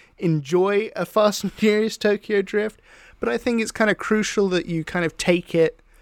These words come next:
for what it is and not kind of just what you've immediately picked up on it being. Uh, but yeah, it's Tokyo Drift, Sean, this is a pretty, you know, this was a, a,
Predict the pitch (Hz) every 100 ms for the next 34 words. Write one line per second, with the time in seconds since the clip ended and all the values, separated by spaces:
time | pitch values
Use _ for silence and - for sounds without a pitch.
0 | _ - - 156 135 151 170 151 156 139
1 | 135 127 143 143 147 - - 143 131 131
2 | 143 - 147 143 139 127 127 131 131 131
3 | 135 123 - - 147 - 135 127 - -
4 | - _ 151 135 147 135 127 135 131 123
5 | - _ 123 120 117 - - - - -
6 | - 370 381 170 - - 170 - - 330
7 | - 294 233 - 277 - - 370 427 -
8 | 269 247 240 240 262 - 320 - - 208
9 | 196 190 - 233 220 214 196 220 240 165
10 | 131 151 302 - 262 190 170 160 165 -
11 | _ _ _ - - 156 156 156